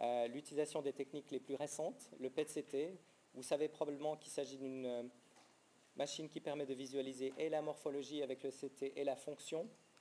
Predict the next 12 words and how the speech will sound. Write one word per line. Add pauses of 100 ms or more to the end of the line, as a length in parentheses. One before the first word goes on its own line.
(420)
avec,
euh, (540)
le
pet. (720)
Et
on
a
une
augmentation
en
fait,
euh,